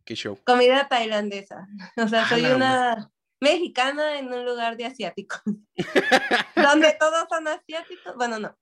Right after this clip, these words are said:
Speaker 2: Mis jefes son de Sri Lanka, que viene siendo antes parte de la India. Y los cocineros son de Malasia, que ellos son asiáticos. Y las chicas que atienden sí son asiáticas, son vietnamitas. Entonces soy la única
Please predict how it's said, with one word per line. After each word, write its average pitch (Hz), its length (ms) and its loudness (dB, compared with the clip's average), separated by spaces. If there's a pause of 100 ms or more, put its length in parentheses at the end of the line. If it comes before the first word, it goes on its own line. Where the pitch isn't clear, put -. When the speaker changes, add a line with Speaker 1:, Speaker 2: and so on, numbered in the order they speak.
(160)
Speaker 2:
Mis 226 220 -4
jefes 269 340 0
son 254 180 -4
de 247 140 -2
Sri 233 160 -8
Lanka, 233 460 -6
que 214 120 -10
viene 208 220 -6
siendo 208 500 -4 (220)
antes 214 320 -2
parte 196 300 0
de 196 100 -4
la 233 140 0
India. 233 380 -2 (880)
Y 214 460 0
los 202 220 -2
cocineros 214 600 2
son 208 500 -4
de 196 100 -2
Malasia, 262 500 0
que 226 80 -8
ellos 196 160 -8
son 196 120 -8
asiáticos. 294 640 -4 (460)
Y 233 220 0
las 220 280 0
chicas 240 360 -4
que 240 80 -6
atienden 277 460 -4
sí 240 100 -8
son 208 160 -6
asiáticas, 185 480 -6
son 214 140 2
vietnamitas. 190 680 0
Entonces 214 300 -2
soy 262 100 4
la 247 180 6
única 233 580 0